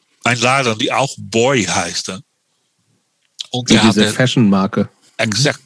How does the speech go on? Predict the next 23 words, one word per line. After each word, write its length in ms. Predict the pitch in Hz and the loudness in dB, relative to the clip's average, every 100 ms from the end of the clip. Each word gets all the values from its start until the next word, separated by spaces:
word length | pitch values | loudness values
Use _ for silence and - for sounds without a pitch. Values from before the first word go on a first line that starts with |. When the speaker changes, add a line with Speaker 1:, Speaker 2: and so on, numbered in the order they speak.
| - | -8
Speaker 1:
äh, 160 | 104 | -2
ja, 100 | 120 123 | -2 -2
Speaker 2:
Mhm. 120 | 117 | -4
Speaker 1:
genau. 320 | 107 123 101 | -2 0 -2
Und 220 | 82 110 | -4 -4
er 140 | 127 110 | -2 0
hat 220 | 123 - - - - - | -2 -4 -14 -12 -12 -6
die 140 | 120 120 | -4 -2
gleiche 400 | 117 123 143 139 | 2 2 0 -2
Kleider 420 | - 127 120 107 | 0 0 0 -2
wie 220 | 110 110 | -4 -6
die 180 | 101 107 | -2 -4
Boy-Laden 720 | 101 107 123 113 101 104 95 98 | -2 0 2 2 0 0 -2 -6
in, 240 | 107 - | -12 -14
in, 300 | - - - | -20 -16 -12
in 60 | 98 | -4
London. 360 | 107 123 110 92 | -2 0 -2 -6
So, 240 | - 104 - _ _ | -4 -6 -8 _ _
Paul 240 | 117 139 | -2 0
und 120 | 107 127 | -2 -2
Olaf 320 | 123 117 107 | 0 0 0
haben 320 | 107 107 98 | -2 -2 -6
ein, 240 | 107 104 | -6 -8